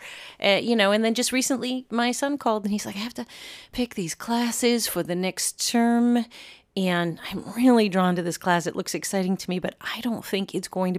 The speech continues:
be a class that an employer will care about, and maybe I should pick a class the employer cares about." I said, "Sweetie, follow your heart.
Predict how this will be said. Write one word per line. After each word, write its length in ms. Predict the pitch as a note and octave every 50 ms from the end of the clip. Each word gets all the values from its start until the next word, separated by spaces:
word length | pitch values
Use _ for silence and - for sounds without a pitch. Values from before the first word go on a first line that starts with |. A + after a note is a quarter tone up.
| D#3+
be 40 | F3+
a 40 | -
class 460 | - - - G#3 G#3 G3+ G#3+ G3+ -
that 380 | - - F#3 F3+ - - - - - - - - - - - -
an 160 | - - F#3+
employer 540 | F#3+ F#3 E3+ - - F3 F3+ F#3 F#3 F3+ F3+
will 380 | E3+ D#3 E3+ E3 E3 D#3 D3 - _ _ _ _ -
care 420 | - - - - - A3 F3+ F3
about, 400 | E3 D#3+ - - - - - -
and 160 | - - D#3+ E3
maybe 320 | F3+ G3 A3 G3 G3+ -
I 200 | - - D#3+ F#3
should 180 | - - D3 -
pick 240 | - F#3+ - -
a 20 | -
class 340 | - - - - - - -
the 100 | - -
employer 320 | D2+ - - - - -
cares 320 | - - - - - F3 -
about." 200 | - - - -
I 60 | -
said, 180 | F3+ - - -
"Sweetie, 300 | - - F#3+ G#3 C#4+ E4 - _ _ _ _ _ _ _ _ _ _ _ _ _ _ - -
follow 200 | - - F3+ E3+
your 160 | F3+ F#3+ E3+
heart. 180 | E3+ - -